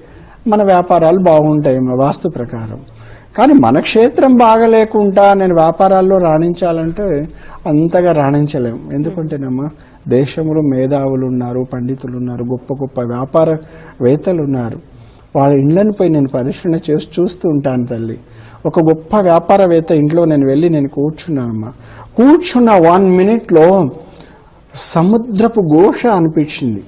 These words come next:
హ్మ్? అదేవిధంగా ఏనుగులు నడుస్తున్న శబ్దాన్ని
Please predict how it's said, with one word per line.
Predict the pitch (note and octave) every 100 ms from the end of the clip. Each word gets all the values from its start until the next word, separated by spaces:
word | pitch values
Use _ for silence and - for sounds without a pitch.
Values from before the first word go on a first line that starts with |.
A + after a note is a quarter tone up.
| - - -
హ్మ్? | C#3+ - _ _ _ _ - - - _ -
అదేవిధంగా | B2+ F#3 F#3+ E3+ D#3+ D#3
ఏనుగులు | C#3 D3+ G3 A3+ G#3 F#3
నడుస్తున్న | D#3+ D3 G3 A3+ - G#3+ F3
శబ్దాన్ని | D3+ - E3 F3+ G3 A#3+ G#3+ D#3 E3+ F#3+